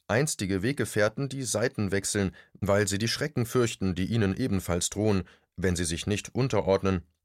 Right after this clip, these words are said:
oder weil sie irgendwann in ihren Anstrengungen, integer zu bleiben, ermüden. Man trennt sich nicht einfach von einem Narzissten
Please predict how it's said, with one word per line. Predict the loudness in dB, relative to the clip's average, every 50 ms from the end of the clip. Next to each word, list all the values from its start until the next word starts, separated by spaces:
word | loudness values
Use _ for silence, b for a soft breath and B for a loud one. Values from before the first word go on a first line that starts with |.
| _ _ -4
oder | 0 2 4 4 4 4 4
weil | 2 2
sie | 2 0
irgendwann | -2 0 -2 -2 -2 2 2 2 2
in | 2 0 0
ihren | 0 0 -2 0
Anstrengungen, | 0 0 -2 -2 -2 -2 0 0 2 2 2 0 0
integer | 0 -2 -4 -2 -2 -2 0 2 0 0
zu | 0 -2 -4 -2
bleiben, | 0 0 0 0 0 -2 -4 -2
ermüden. | -2 -2 -2 0 -2 -4 -6 -12 -16 _ _ _ _ _ _ _ _ _ _ _ _ _ _ 0
Man | 2 2 2
trennt | 2 2 0 2 2
sich | -2 -2 -2
nicht | -2 -2 -2 0
einfach | 0 0 0 2 -2 -2 -2
von | -2 -4 -4 -2
einem | -2 -2 0 0
Narzissten | -2 -2 -2 -2 -2 -2 -2 -2 -2 -4